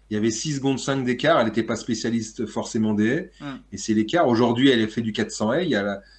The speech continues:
Speaker 1: cette année, il y a trois secondes, euh, vingt-six, je crois, et ça va descendre.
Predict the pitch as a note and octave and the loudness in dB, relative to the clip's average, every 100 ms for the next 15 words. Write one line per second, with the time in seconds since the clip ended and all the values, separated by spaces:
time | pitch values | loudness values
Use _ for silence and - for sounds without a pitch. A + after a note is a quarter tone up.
0 | - _ _ - A2 A2 A2 D#3+ A#2 - | -20 _ _ -8 -4 0 2 4 2 2
1 | A#2+ G#2+ B2 B2 A2+ G#2+ G#2+ G#2+ G#2+ G#2 | 0 2 2 4 4 4 4 2 2 2
2 | G2+ G#2 G#2 B2+ E3 A#2 G#2 C3+ D#3 A2+ | 2 2 0 0 -2 -2 0 2 2 0
3 | G#2 G2 A#2 - E3 A2+ | -4 -4 -4 -6 -8 -10